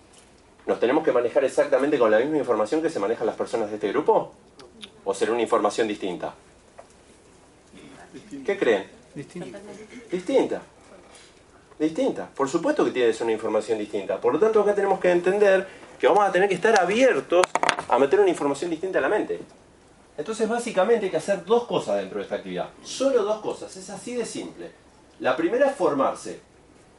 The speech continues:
Speaker 1: ¿Sí? Cuando me refiero a formarse, me refiero a capacitarse y meter otra información en la cabeza que me permita tomar otras decisiones. ¿Se va entendiendo hasta acá? Bien.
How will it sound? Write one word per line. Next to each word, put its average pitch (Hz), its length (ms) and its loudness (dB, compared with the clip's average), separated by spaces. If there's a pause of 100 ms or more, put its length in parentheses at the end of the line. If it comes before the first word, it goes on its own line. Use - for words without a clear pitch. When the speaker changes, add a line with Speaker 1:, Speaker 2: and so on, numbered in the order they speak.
(180)
Speaker 1:
¿Sí? 120 160 -10
Cuando 139 260 0
me - 60 0
refiero 220 240 0
a 220 40 -4
formarse, 214 400 -2
me 185 100 0
refiero 185 400 0
a 190 220 2 (280)
capacitarse 170 1120 -2 (540)
y 131 120 -4
meter 226 300 -2
otra 202 180 -4
información 160 560 0
en 190 80 -2
la 175 80 2
cabeza 190 300 0
que 165 60 -4
me 139 120 0
permita 180 360 -2
tomar 175 220 0
otras 156 240 -4
decisiones. 117 560 -10 (840)
¿Se - 160 -6
va 147 100 4
entendiendo 185 360 0
hasta 151 140 2
acá? 254 260 2 (420)
Bien. 113 220 -4